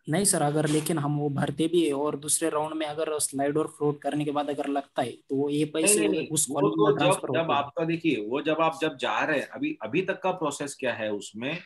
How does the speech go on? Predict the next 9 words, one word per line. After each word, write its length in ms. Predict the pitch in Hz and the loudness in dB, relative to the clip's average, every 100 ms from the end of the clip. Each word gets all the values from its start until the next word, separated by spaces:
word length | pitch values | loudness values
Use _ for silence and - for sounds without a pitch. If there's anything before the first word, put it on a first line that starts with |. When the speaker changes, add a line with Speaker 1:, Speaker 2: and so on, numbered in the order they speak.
| - _ _ | -18 _ _
Speaker 2:
कि 260 | 156 196 - | -4 -4 -2
जैसे 240 | 135 139 | -2 -2
मान 260 | 165 139 147 | -2 -2 0
लीजिए 200 | 156 175 | 0 0
provisional 440 | 143 135 139 170 | 0 -2 0 0
allotment 500 | 147 143 139 143 139 | 2 2 0 -2 -4
हुआ, 260 | 123 90 - _ _ _ _ _ _ - | -4 -6 -8 _ _ _ _ _ _ -6
ठीक 140 | 180 170 | -4 -4
है, 160 | 113 | -8